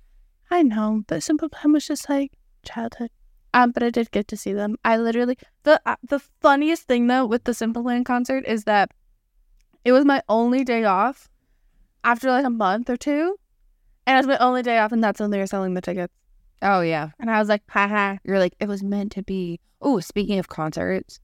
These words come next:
Speaker 2: because I never know what the fuck I want for my birthday, ever. My husband looks at me and goes, "Oh,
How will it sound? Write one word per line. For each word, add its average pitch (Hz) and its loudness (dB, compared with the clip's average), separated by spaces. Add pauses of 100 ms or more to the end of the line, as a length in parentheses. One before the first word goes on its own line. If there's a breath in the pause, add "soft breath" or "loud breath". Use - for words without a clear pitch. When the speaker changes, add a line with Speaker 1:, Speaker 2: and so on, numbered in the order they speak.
(260)
Speaker 2:
because 180 0
I 170 -4
never 185 0
know 156 -4
what 147 -8
the 147 -6
fuck 135 -8
I 139 -2
want 131 -4
for - -8
my 131 -2
birthday, 139 -4
ever. 160 -4 (1300)
My 196 0
husband 202 0
looks 165 -2
at 165 -2
me 165 -2
and 165 -2
goes, 156 -2 (600)
"Oh, 285 -2